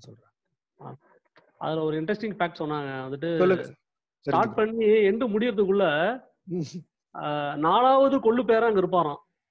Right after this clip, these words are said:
Speaker 1: ம், ம், ம்.
Speaker 2: அதோடைய இங்க ஒரு, ஆ,
Speaker 1: ஒரு
Speaker 2: ஒருத்தர்
Speaker 1: வாரம்.
Speaker 2: ஸ்டார்ட் பண்றாரு அப்படின்னா,
Speaker 1: ஆமா.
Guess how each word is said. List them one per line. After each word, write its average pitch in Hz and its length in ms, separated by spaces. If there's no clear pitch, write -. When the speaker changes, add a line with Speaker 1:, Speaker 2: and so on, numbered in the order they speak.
Speaker 1:
ம், 175 140
ம், 143 640
ம். 123 380
Speaker 2:
அதோடைய 151 340
இங்க 180 220
ஒரு, 170 260
ஆ, 156 260
Speaker 1:
ஒரு 156 140
Speaker 2:
ஒருத்தர் 160 140
Speaker 1:
வாரம். 180 260
Speaker 2:
ஸ்டார்ட் - 40
பண்றாரு 220 280
அப்படின்னா, 165 420
Speaker 1:
ஆமா. 117 240